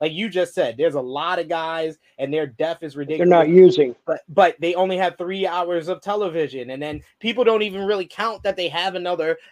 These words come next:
Speaker 1: uh, two to three hours on YouTube because they're like, "That's on YouTube. That doesn't count to them."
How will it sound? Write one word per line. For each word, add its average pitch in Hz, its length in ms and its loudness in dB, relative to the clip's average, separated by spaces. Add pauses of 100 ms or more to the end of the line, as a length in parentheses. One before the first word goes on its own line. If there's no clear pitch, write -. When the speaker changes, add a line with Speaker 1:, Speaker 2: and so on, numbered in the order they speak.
(100)
Speaker 1:
uh, 180 120 -10
two 233 280 -10
to 185 100 -4
three 202 280 -4
hours 175 380 -2
on 156 180 -6
YouTube 160 560 -8
because 151 260 -6
they're 156 160 -4
like, 139 180 -4 (200)
"That's 247 220 -4
on 190 180 -2
YouTube. 180 540 -8
That 175 120 -2
doesn't 185 340 -6
count 196 260 -10
to 165 120 -10
them." 117 220 -10